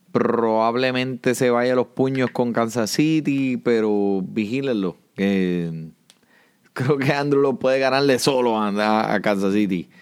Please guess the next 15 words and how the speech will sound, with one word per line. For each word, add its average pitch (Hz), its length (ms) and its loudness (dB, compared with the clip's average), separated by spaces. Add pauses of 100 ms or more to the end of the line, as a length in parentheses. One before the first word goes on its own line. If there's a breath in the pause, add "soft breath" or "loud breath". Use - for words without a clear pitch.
(320 loud breath)
Y 101 160 0
esa 104 180 -2
es 123 60 -2
mi 117 120 -2
predicción. 101 800 -4 (380 loud breath)
Pero, 143 300 0 (260)
eh, 120 240 2
tengo 131 360 0
a 120 140 2
los 110 280 0
Saints 135 640 -4
ganando 107 380 -2
el 107 60 -2
Super 131 240 -2
Bowl, 135 340 -4